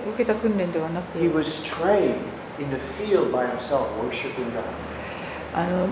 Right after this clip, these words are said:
Speaker 1: この野原、そこで、あの、神様を礼拝するっていうことを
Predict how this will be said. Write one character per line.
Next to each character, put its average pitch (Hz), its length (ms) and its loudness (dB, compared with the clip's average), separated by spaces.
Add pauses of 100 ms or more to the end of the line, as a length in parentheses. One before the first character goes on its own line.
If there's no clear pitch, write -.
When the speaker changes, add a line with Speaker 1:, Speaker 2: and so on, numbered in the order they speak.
(380)
Speaker 1:
こ 196 80 4
の 185 320 2 (440)
野 240 100 12
原、 233 400 6 (300)
そ - 220 -2
こ 226 160 2
で、 226 320 8
あ 185 80 2
の、 185 240 -2 (720)
神 320 280 8
様 277 320 10
を 226 60 10
礼 254 220 12
拝 262 260 6
す - 220 0
る 285 100 4
っ - 20 -2
て - 240 2
い - 80 10
う 220 120 8
こ 220 60 0
と 254 80 8
を 269 380 10